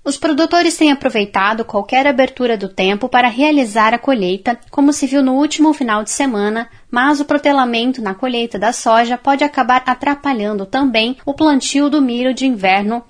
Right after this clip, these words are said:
cuja janela ideal vai até o dia dez de março. Já na região de Londrina, a preocupação é que a umidade excessiva leve a um ataque mais intenso da ferrugem.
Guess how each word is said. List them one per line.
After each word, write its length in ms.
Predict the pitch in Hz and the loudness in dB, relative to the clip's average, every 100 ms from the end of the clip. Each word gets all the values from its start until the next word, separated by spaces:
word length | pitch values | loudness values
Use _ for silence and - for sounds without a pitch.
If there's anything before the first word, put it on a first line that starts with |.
| - | -20
cuja 360 | - 269 294 294 | -4 0 2 2
janela 420 | 285 247 185 180 | 2 2 0 -2
ideal 460 | 185 240 202 208 226 | -2 0 0 0 0
vai 220 | 247 254 | 0 0
até 280 | 254 269 269 | 0 0 0
o 40 | |
dia 240 | 254 277 226 | 0 0 0
dez 360 | 185 190 208 | 0 -2 -2
de 100 | 247 | -6
março. 600 | 226 160 185 - - - - _ _ | -6 -8 -10 -14 -14 -14 -20 _ _
Já 220 | 233 302 | 0 2
na 100 | 339 | 2
região 480 | 330 285 247 233 208 | 2 0 2 0 0
de 120 | 214 | 0
Londrina, 560 | 262 285 233 247 269 262 | 2 2 2 0 0 0
a 100 | 226 | -4
preocupação 920 | 262 285 294 294 240 - - 240 262 | 0 0 0 0 0 0 0 0 2
é 140 | - 233 | 0 -2
que 140 | - | 0
a 80 | 240 | 0
umidade 560 | 277 269 202 208 233 214 | 2 2 2 0 0 -2
excessiva 680 | - 240 - 233 247 277 | -6 -8 -6 -4 0 -2
leve 460 | 262 247 269 269 285 | 0 2 2 2 -2
a 60 | 240 | 0
um 80 | 233 | -2
ataque 420 | 233 240 240 220 | 0 -2 -2 -6
mais 360 | 196 220 277 | -2 0 2
intenso 520 | 302 294 220 208 208 233 | 2 0 -2 -2 -4 -4
da 140 | 220 | -4
ferrugem. 720 | 247 240 196 170 - 175 - | -4 -4 -4 -6 -8 -12 -16